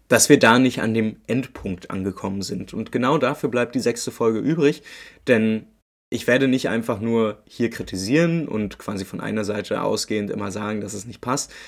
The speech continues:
sondern ich möchte natürlich auch in der nächsten Folge einen Gegenvorschlag machen, um zu überlegen, ob es nicht realistischere, nicht einfachere Wege gäbe,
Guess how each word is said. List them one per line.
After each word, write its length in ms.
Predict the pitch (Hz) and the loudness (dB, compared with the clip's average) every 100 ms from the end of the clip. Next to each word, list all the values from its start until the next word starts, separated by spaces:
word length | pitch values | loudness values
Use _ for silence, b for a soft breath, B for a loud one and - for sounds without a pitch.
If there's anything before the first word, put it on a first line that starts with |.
| B B | B B
sondern 440 | - 107 131 127 | 0 2 2 0
ich 160 | 123 - | -2 -4
möchte 240 | 107 - | -4 -2
natürlich 380 | 104 - 120 117 | -6 -2 -4 -4
auch 120 | - | -6
in 60 | 110 | -2
der 100 | 98 | 0
nächsten 340 | 98 104 - | 0 -2 -4
Folge 280 | - 107 104 | -6 -4 -2
einen 140 | 101 | -2
Gegenvorschlag 720 | 98 117 127 - 107 - 104 - | 0 0 0 -4 -8 -6 -10 -6
machen, 280 | 107 110 113 B B B - | -6 -6 -10 B B B -2
um 160 | 117 | 0
zu 100 | - | 2
überlegen, 520 | 113 107 101 110 127 B B | 4 4 4 2 0 B B
ob 160 | - - | -2 0
es 100 | 113 | 0
nicht 220 | 117 - | -2 2
realistischere, 800 | 113 104 135 - 104 - 101 107 B B | 4 4 2 0 -2 0 0 0 B B
nicht 280 | 117 - - | -2 0 2
einfachere 720 | 113 131 - 98 101 98 95 | 2 2 -2 -4 -2 -2 0
Wege 260 | 98 92 92 | -2 -2 -4
gäbe, 440 | 87 85 110 117 | -6 -2 -2 -2